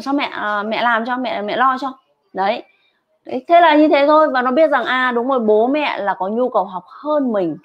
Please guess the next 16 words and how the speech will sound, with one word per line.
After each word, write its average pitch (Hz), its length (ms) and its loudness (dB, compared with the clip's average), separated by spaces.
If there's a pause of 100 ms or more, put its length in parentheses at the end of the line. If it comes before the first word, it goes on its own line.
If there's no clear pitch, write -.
(800)
Hơn 311 360 4
mình. 185 220 0 (260)
Bởi 208 140 0
vì 202 100 0
mình 190 160 0
đã 185 140 2
trang 320 300 2
bị 240 160 0
cho 254 120 -8
con 247 180 0
ngoại 240 200 -2
động 196 220 -6
lực 185 160 -6
từ 190 180 0
rất 185 320 -4
bé. 180 280 -6